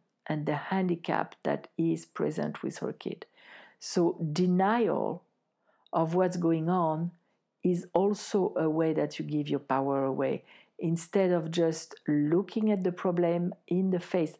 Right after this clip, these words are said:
And I know I'm saying that, I know how difficult it is, because I've dealt with, um,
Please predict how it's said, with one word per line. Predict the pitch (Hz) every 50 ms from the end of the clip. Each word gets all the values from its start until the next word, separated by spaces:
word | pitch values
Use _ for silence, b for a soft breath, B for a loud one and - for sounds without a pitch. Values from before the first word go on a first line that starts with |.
| -
And | 165 175 185
I | 196 202 214
know | 214 220 233 240 233 -
I'm | 180 196 190
saying | 185 - - 202 190 185 185 175
that, | 185 180 180 180 - B B B B B B B B B B
I | 190 190 196
know | 190 196 196 196
how | 185 - - 190 185 185
difficult | 170 190 185 175 190 180 - 170 170 170 -
it | 185
is, | 202 220 247 254 -
because | - 170 - 175 160 165
I've | 165 160 156 156 - - -
dealt | 170 170 175 170 175 170 - -
with, | 165 160 160 160 156 - - - - _ _ _ _ _ _ _ _ _ _ _ _ _ _ _ _ _ _ _ _ _ - - - B B B B B B B B B B B -
um, | 151 156 147 147 143 143 139 139 139 -